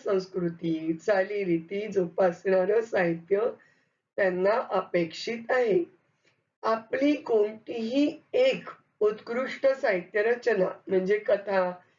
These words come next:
किंवा कविता किंवा ललित लेख हे, अ, WhatsApp किंवा मेलने पाठवायचं आहे. WhatsApp-वर पाठवण्यासाठी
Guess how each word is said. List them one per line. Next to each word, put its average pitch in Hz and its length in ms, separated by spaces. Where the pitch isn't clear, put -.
किंवा 262 300
कविता 185 640
किंवा 226 360
ललित 185 480
लेख 202 200
हे, 208 440
अ, 196 60
WhatsApp 214 680
किंवा 220 500
मेलने 220 840
पाठवायचं 170 720
आहे. 196 320
WhatsApp-वर 254 680
पाठवण्यासाठी 208 1080